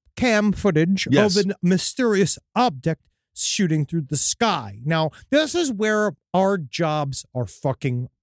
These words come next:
Speaker 1: awesome. Because there are a lot of people that said that they believed that this body cam footage was doctored and it was not real.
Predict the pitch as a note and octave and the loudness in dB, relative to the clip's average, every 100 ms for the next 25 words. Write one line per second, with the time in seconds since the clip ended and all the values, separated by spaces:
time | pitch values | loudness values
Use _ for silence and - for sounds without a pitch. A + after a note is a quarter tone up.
0 | - C3+ A#2 - F#2+ - - - - A3+ | -4 -2 -2 -6 -12 -16 -18 -6 0 2
1 | A#3 G#3 B3 C4 E4 - D#4+ C4+ G3+ F#3 | 2 2 2 2 0 0 0 0 -4 -4
2 | - - C4 D#3 A#2+ D#3+ D#3+ E3+ D#3+ E3 | -2 -2 -2 -2 -4 -4 -2 -2 -2 0
3 | E3+ E3 D3+ C#3+ C#3+ F3 D#3+ D3+ - D3+ | 2 0 -2 -6 -4 0 0 -2 -2 -2
4 | C#3 C#3 C3+ C#3+ D#3+ - F3+ C3+ - G#2+ | 0 -2 -2 0 0 2 0 -2 -8 -8
5 | A#2+ A#2 A#2+ - A#2 - D3+ D#3 A2+ | -4 -4 -4 -2 -4 0 2 2 2